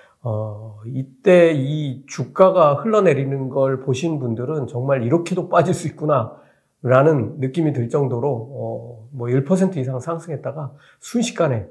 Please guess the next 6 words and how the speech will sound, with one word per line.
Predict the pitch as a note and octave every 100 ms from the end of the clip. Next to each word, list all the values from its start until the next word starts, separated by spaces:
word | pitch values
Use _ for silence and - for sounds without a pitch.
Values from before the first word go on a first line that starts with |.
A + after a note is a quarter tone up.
| _
마이너스로 | A2+ C3 B2+ B2+ A2+ A2 - _ _
들어가는 | - A#2 A#2 G#2+
걸 | F2 F2+ -
보셨을 | A#2 A#2 -
겁니다. | - F#2+ F#2 A2+ _ _ _ _ _ _ _ _ -
어, | C#3 C3+ C3+